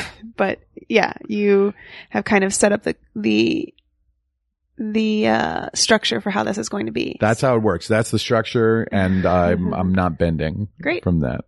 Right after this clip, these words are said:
Speaker 2: Okay.
Speaker 1: Then I will watch other movies when I want to.
Speaker 2: <laughs>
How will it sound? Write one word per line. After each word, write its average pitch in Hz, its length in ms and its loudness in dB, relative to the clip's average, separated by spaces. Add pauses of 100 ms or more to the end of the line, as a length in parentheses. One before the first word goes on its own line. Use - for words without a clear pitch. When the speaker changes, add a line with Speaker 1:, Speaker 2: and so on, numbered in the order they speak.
(180)
Speaker 2:
Okay. - 420 -2
Speaker 1:
Then 208 140 2
I 208 140 4
will 202 360 -4
watch 202 220 0
other 208 160 -2
movies 208 320 -4
when 202 100 -6
I 202 80 -6
want 214 200 -6
to. - 200 -2
Speaker 2:
<laughs> - 1000 -8